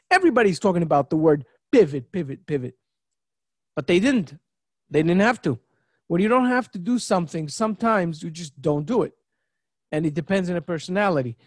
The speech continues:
But many people are, uh, find their greatness when they're pushed to the corner. Many people find their,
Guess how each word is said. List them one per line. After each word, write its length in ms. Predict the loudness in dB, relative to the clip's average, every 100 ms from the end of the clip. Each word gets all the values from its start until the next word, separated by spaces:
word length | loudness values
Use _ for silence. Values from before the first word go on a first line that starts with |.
| _ _ -18
But 320 | -4 -4 -4
many 300 | -4 -2 -2
people 500 | -2 -4 -2 -4 -4
are, 340 | -4 -4 -6 -10 _ _ _ _ _ _ _ _
uh, 160 | -20 -20 -20 _ _ _
find 480 | -4 -2 0 -2
their 220 | 0 0 -2
greatness 720 | -4 -2 -2 -2 -4 -8 -8
when 100 | -8
they're 140 | -8
pushed 240 | -8 -12 -10
to 80 |
the 80 | -12
corner. 340 | -10 -14 -14 -18 _ _ _ _ -10
Many 320 | -2 2 2
people 420 | -2 -4 -2 -2
find 500 | -4 -6 0 0 0
their, 400 | 0 2 2 0